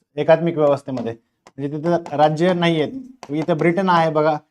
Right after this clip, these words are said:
किंवा नॉर्वे आहे एकात्मिक व्यवस्थेमध्ये किंवा त्याच्यानंतर, अ, चायना आहे किंवा त्याच्यानंतर इटली आहे किंवा, अ, स्वीडन आहे बघा इथं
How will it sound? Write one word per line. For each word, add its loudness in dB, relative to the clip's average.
किंवा -4
नॉर्वे 4
आहे 6
एकात्मिक -2
व्यवस्थेमध्ये -2
किंवा 2
त्याच्यानंतर, 0
अ, 4
चायना 2
आहे 0
किंवा 0
त्याच्यानंतर -2
इटली 0
आहे 6
किंवा, 4
अ, 4
स्वीडन 4
आहे 6
बघा 0
इथं -4